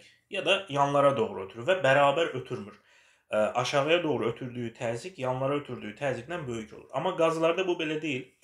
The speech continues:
Qazlar qapalı mühitdə hər yerdə təzyiqi eyni qədər ötürürlər. Deməli, bu qazın,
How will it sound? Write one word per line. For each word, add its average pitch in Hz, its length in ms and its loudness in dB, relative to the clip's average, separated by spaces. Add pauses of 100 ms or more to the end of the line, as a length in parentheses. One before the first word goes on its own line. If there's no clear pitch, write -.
(340)
Qazlar 151 440 2 (100)
qapalı 127 400 0
mühitdə 123 400 -6 (200)
hər 175 220 0
yerdə 113 380 -4 (260)
təzyiqi 120 480 -6 (100)
eyni 127 280 -2
qədər 101 320 -6
ötürürlər. 101 400 -20 (760)
Deməli, 196 380 4 (520)
bu 202 160 4
qazın, 143 420 8